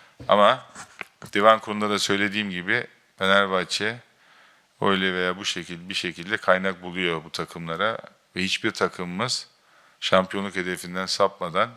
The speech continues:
mücadeleni götürüyor. Vizyon küçültmedik. Ama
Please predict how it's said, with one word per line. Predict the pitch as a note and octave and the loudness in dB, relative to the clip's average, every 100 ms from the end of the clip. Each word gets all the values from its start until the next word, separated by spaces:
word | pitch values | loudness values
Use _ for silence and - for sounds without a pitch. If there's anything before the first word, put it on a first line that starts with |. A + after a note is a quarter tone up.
| - _ _ _ _ _ _ _ - | -18 _ _ _ _ _ _ _ -4
mücadeleni | E2+ F#2+ F#2 F#2 F#2 | 4 6 6 2 -2
götürüyor. | F#2 F2 - F2+ E2+ G2+ F#2 | -2 0 0 0 0 -2 -2
Vizyon | F#2 F2+ G2+ | -2 0 -2
küçültmedik. | F#2+ - G#2 F#2 F2 D#2+ A2 - - _ _ _ _ - - - _ _ - | 0 0 0 -2 -6 -6 -10 -14 -16 _ _ _ _ -20 -20 -20 _ _ 0
Ama | G2+ G2+ | 4 4